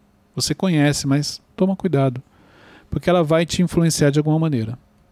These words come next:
Ela pode falar alguma coisa, "Isso é verdade, eu não tinha pensado nisso", pra dar uma aliviada. Lembra que eu falei? Pra você cometer um erro, você vai contar uma história pra você. A história que eu vou contar pra mim agora pra quebrar um princípio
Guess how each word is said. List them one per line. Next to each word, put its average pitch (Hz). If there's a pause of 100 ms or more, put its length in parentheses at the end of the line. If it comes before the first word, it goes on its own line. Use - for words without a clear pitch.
(680)
Ela 127
pode 185
falar 180
alguma 165
coisa, 170
"Isso -
é -
verdade, 185
eu -
não 151
tinha 180
pensado 175
nisso", 160 (320)
pra 151
dar 151
uma 156
aliviada. 151
Lembra 196
que -
eu 160
falei? 190
Pra -
você 139
cometer 151
um 156
erro, 190
você -
vai 151
contar 151
uma 160
história 165
pra 170
você. 165 (680)
A 135
história 160
que -
eu -
vou 151
contar 151
pra 151
mim 143
agora 131
pra 135 (200)
quebrar 143
um 139
princípio 135